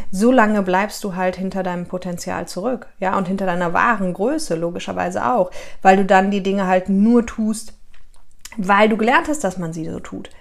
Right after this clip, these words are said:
Ja, egal ob es das ist, äh, dich anderen aufzudrängen oder dich gar nicht erst richtig zu zeigen oder mega erfolgreich zu sein oder gar nicht wirklich loszugehen. Ja, das ist, es ist ganz egal, in welche Richtung das geht, aber Fakt ist,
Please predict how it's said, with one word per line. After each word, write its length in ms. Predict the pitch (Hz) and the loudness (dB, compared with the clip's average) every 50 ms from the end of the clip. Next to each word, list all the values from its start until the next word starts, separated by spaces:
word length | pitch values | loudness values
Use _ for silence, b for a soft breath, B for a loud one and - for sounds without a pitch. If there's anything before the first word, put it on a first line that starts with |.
| b | b
Ja, 180 | - 202 233 - | 2 4 4 4
egal 340 | - 208 196 202 208 220 226 | 4 4 8 8 10 10 8
ob 140 | 214 220 208 | 6 2 0
es 100 | 214 214 | -2 -2
das 180 | - 214 208 - | -4 -4 -4 -2
ist, 300 | 208 220 208 208 B B B B B B B B - | -2 -2 -4 -4 B B B B B B B B -2
äh, 120 | - 202 | 0 0
dich 220 | 180 214 214 - - | 2 2 0 0 2
anderen 260 | 214 214 214 214 214 | 2 2 2 2 2
aufzudrängen 640 | 196 226 226 - 240 208 220 208 202 202 214 214 - | 2 2 2 0 -2 0 2 2 2 4 2 0 0
oder 180 | - 208 202 | 0 0 0
dich 140 | 196 214 - | 0 0 4
gar 160 | - 190 196 | 6 6 6
nicht 120 | 208 208 - | 6 4 0
erst 200 | 190 190 - - | -2 -2 -4 -6
richtig 260 | 196 - 214 208 - | -6 -6 -8 -6 -6
zu 120 | - 202 | -6 -4
zeigen 480 | - - 254 285 - 285 220 180 170 - | 0 2 2 4 4 2 0 -2 -2 -4
oder 300 | 165 180 180 180 180 185 B B B B - | 0 4 4 4 4 4 B B B B 0
mega 220 | 202 202 196 208 | 2 2 4 4
erfolgreich 560 | 180 196 196 - 220 208 208 202 220 208 202 | 2 2 2 4 4 4 4 4 2 0 -2
zu 140 | - - 208 | -2 -4 -2
sein 280 | 202 202 202 208 214 214 | 2 2 2 2 2 0
oder 200 | 208 202 185 185 | 0 0 0 2
gar 160 | 196 190 196 | 2 2 2
nicht 160 | 196 190 - | 0 0 -2
wirklich 260 | 202 190 214 208 202 226 | -4 -2 -2 -2 0 2
loszugehen. 720 | 233 277 330 359 - - - 185 165 156 160 160 165 165 B B B B B B | 2 2 2 2 -2 -4 -8 -8 -8 -8 -8 -8 -8 -10 B B B B B B
Ja, 280 | - 170 185 220 262 254 | 2 4 4 6 4 4
das 240 | 220 196 190 196 | 2 0 -2 -2
ist, 260 | 226 208 - - - - | -4 -6 -6 -10 -14 -12
es 220 | - - 220 208 208 | -8 -6 -6 -4 -4
ist 140 | 202 - - | -4 2 4
ganz 260 | 220 269 392 - - | 4 4 4 2 0
egal, 300 | 320 262 254 285 285 269 | 2 4 4 6 6 4
in 120 | 220 202 | 4 2
welche 280 | 196 196 196 - 202 196 | 2 0 0 -2 -2 -2
Richtung 340 | 247 294 - - 285 247 220 | -2 -2 -2 -2 -2 -2 -2
das 180 | 190 180 - | -2 -4 -6
geht, 240 | - 170 170 170 170 | -6 -6 -6 -4 -4
aber 200 | - 175 180 180 | -4 -4 -4 -4
Fakt 320 | 180 - 214 226 - - | -2 -2 -4 -4 -4 -4
ist, 260 | 220 214 202 - - | -6 -6 -6 -8 -10